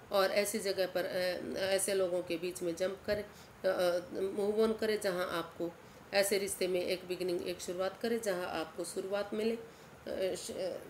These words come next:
जहां आपको शांति मिले, peace मिले, सुकून मिले। भले ही आप reconciliation चाहते हैं, पुराने वाली history दोहराना चाहते हैं, तो समय को थोड़ा सा समय दें, वक्त दें,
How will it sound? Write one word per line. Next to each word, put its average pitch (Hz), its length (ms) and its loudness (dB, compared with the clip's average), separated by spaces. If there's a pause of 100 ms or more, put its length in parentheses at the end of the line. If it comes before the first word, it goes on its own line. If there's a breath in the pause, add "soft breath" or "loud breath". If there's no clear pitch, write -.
(100)
जहां 196 220 0
आपको 175 320 -2
शांति 190 400 0
मिले, 220 240 4
peace 185 320 -4
मिले, 202 240 0
सुकून 190 340 -2
मिले। 214 280 0 (520 loud breath)
भले 208 220 4
ही 196 160 0
आप 175 240 -2
reconciliation 202 800 -2
चाहते 202 360 -2
हैं, 233 180 -2 (420 loud breath)
पुराने 196 320 4
वाली 165 240 0
history 156 360 -6
दोहराना 147 420 -4
चाहते - 320 -8
हैं, 147 200 -10 (360 loud breath)
तो 220 80 2
समय 226 340 6
को 214 140 2
थोड़ा 180 300 2
सा 170 140 -4
समय 170 360 2
दें, 165 240 -4
वक्त 165 260 -2
दें, 147 180 -6